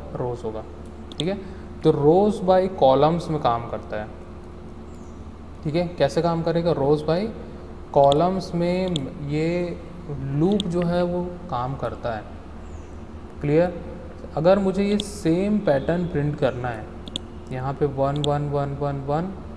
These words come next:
ठीक है, पांच बार print करना है। और कितने बार, कितने rows print करना है? Five rows print करना है।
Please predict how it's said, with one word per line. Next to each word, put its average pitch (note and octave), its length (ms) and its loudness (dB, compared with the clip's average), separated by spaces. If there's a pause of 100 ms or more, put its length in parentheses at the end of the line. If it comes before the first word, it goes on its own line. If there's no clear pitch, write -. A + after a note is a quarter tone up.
(400)
ठीक D3 120 -2
है, F3 80 0
पांच C3+ 340 2
बार D#3 180 4
print D#3 240 -2
करना D#3 260 2
है। E3+ 100 0
और C#3 460 0
कितने D#3+ 300 0
बार, E3+ 200 2 (380)
कितने D#3+ 260 2
rows E3 240 4
print E3 240 0
करना E3 200 2
है? F3+ 140 -4 (800)
Five D3 320 6
rows C3+ 360 0
print - 280 -6
करना G#2+ 220 -8
है। G#2+ 80 -10